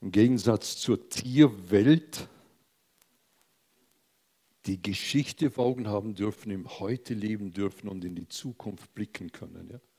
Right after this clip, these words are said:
Dass wir dieses Vorrecht haben, was hinter uns ist, Geschichte. Diese fünfzig Jahre bis gestern sind Geschichte.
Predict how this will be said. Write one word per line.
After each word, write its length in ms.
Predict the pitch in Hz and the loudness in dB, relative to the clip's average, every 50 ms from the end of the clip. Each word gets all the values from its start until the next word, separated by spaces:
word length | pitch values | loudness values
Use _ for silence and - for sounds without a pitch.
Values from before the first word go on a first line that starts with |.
| _ _ _ _ _ _ _ - - - - - - - - | _ _ _ _ _ _ _ -20 -20 -20 -20 -20 -20 -20 -4
Dass 80 | - | 0
wir 100 | 117 107 | 2 2
dieses 320 | 104 110 101 104 110 - - | 2 2 2 2 2 2 0
Vorrecht 800 | - - - - 127 127 143 147 147 139 127 - - - - - | -2 -6 0 4 8 8 10 10 8 8 6 4 -2 -10 -6 0
haben, 440 | 95 110 127 120 147 147 139 110 | 4 4 4 4 2 0 0 2
was 160 | 101 98 - - | 2 0 2 2
hinter 320 | 139 165 180 - - 151 | 0 0 0 0 0 -2
uns 180 | 147 143 120 117 | -2 0 0 0
ist, 280 | 107 - - - _ | 0 0 -2 -6 _
Geschichte. 680 | - 113 - - - - 156 147 - - - - 151 127 - - - - - - - _ _ | -4 -4 -4 -4 -6 -6 -6 -6 -8 -6 -2 -2 -2 -2 -2 -6 -20 -20 -20 -20 -20 _ _
Diese 180 | - 110 113 120 | -2 0 2 2
fünfzig 460 | - 147 160 165 - - - 151 123 117 | 2 2 0 -2 -2 -4 -4 -2 0 0
Jahre 320 | 113 107 117 131 139 135 | 2 4 6 6 6 6
bis 340 | 131 131 131 117 - - - | 4 2 -4 -4 -6 -4 0
gestern 380 | - 120 117 - - 135 135 | 0 0 0 0 -2 -6 -4
sind 220 | 113 120 123 120 - | -2 -2 -4 -4 -6
Geschichte. 580 | 127 117 - 156 170 - - - - - - | -10 -10 -8 -8 -8 -8 -12 -14 -12 -12 -12